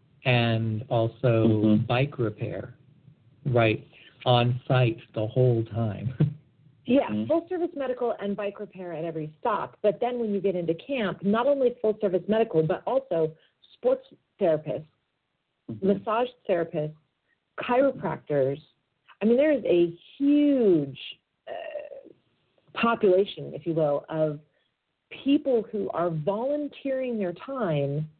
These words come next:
Speaker 3: to help you remain healthy. And, you know, it's interesting because the physical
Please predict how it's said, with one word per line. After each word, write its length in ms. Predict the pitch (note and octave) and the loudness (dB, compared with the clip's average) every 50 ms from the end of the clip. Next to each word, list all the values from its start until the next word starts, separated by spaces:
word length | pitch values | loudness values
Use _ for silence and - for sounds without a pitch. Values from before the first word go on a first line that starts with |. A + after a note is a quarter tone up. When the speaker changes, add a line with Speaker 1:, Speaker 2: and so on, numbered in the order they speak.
| _ _ _ _ _ _ - | _ _ _ _ _ _ 0
Speaker 3:
to 100 | - G3+ | 0 2
help 300 | G3 A3 A3+ A3+ A3+ G3+ | 4 4 2 2 2 0
you 180 | G#3 A3 G#3 | -2 -2 0
remain 400 | G#3 G#3 G3 F#3 F3+ F3 E3+ E3+ | 2 0 2 2 0 0 0 -2
healthy. 540 | D#3+ D#3 E3+ F3 E3+ - - - - - - - - - - - - | -2 -2 -2 -4 -2 -4 -6 -6 -6 -10 -12 -18 -20 -16 -16 -4 0
And, 280 | - A3+ A3 G#3 G3 - G#2+ - - - | 4 4 4 4 2 -2 -12 -18 -12 -4
you 180 | A3 A3+ A3+ | 0 2 2
know, 280 | G#3 G3 G3 F#3+ - - - _ - - - _ _ - | 4 4 2 2 0 -2 -8 _ -20 -20 -20 _ _ -4
it's 160 | F#3+ G3+ - | -4 -2 0
interesting 760 | C#4+ D#4+ E4 D#4+ D4+ - - - F#3+ E3+ D#3+ D#3+ D#3+ E3 E3+ D#3+ - _ _ _ _ _ _ _ _ _ _ _ _ _ _ F#3 | 0 0 2 0 -2 -4 0 0 2 2 2 2 0 -2 -4 -8 -14 _ _ _ _ _ _ _ _ _ _ _ _ _ _ -6
because 360 | G3 A3 - G#3 G#3+ G#3 F#3 E3+ D#3 | -6 -4 0 2 2 2 2 0 2
the 180 | G#3 F#3+ E3+ E3+ - _ _ | 2 2 2 0 -6 _ _
physical 440 | - A#3+ G#3 G3+ C#4 - C#4+ C#4 | -2 -2 0 0 -2 -2 -2 -4